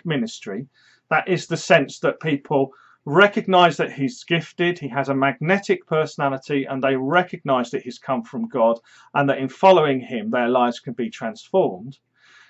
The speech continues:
That ministry is clashing with what you might call the traditional or the rational legal authority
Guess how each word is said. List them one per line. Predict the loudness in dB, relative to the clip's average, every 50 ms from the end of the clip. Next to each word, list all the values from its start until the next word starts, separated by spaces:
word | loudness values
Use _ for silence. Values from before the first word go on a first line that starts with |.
| _ _ -6
That | 2 6 8 8 8 6
ministry | 4 2 4 6 6 6 4 2 0 -4 -4 -2 -2
is | -6 -8 -10
clashing | -10 -14 -6 0 4 4 4 4 2 -4 -6 -6 -6 -6 -6 -4 0
with | 2 0 2 2
what | 2 0 0 0
you | -2 -4 -4
might | -2 0 4 6 6 6 4 2 -6
call | -6 -6 -4 -4 -2 -2
the | -4 -4
traditional | -6 -6 -4 0 0 0 0 0 -6 -10 -10 -8 -6
or | -4 -2 -2 0 0 0 0 -2
the | -2 -2
rational | 0 0 -2 -2 -4 -6 -6 -4 -2 -2 -2 -2
legal | 0 2 2 2 0 -2 -6 -8 -8 -8 -8 -6 -8 -10
authority | -10 -8 -8 -6 -6 -6 -8 -10 -8 -8 -8 -8 -10